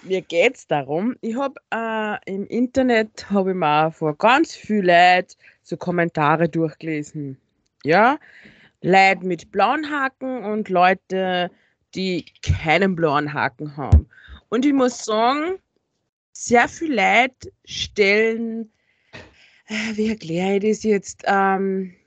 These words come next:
Leveln unter Menschen auf. Oder, ja.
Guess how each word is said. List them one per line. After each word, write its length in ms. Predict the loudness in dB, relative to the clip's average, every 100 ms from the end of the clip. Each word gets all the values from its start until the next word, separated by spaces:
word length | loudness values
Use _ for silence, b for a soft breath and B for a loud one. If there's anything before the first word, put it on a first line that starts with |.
| _ _ _ _
Leveln 540 | 0 4 4 2 0
unter 240 | -2 -2 0
Menschen 460 | 0 0 -2 -6 -6
auf. 220 | -8 -14 -16 -20 _ _ _ _ _ _ _ 2
Oder, 520 | 4 6 4 4 2 -2 0
ja. 240 | 0 0